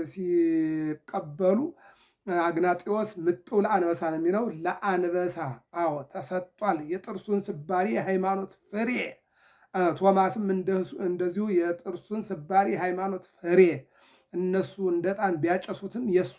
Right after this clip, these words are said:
ግን የሃይማኖት ፍሬ ሆኖ መገለጫ ሆኖ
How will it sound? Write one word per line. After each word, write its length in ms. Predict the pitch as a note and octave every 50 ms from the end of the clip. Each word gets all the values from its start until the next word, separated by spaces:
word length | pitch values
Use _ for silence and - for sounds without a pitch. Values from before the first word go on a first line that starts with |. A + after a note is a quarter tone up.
| G#3+ G3
ግን 140 | F#3 A#3+
የሃይማኖት 500 | A#3 G3 D#3+ F#3+ F#3+ F3+ F3+ F3 F3+ F3 F3 - - -
ፍሬ 280 | - - - G3+ G3 G3
ሆኖ 200 | G3 F3 F3 F3 F3 E3
መገለጫ 460 | E3+ E3 D#3+ D#3 F3+ F3+ E3+ E3+ - F3
ሆኖ 160 | F3 F3+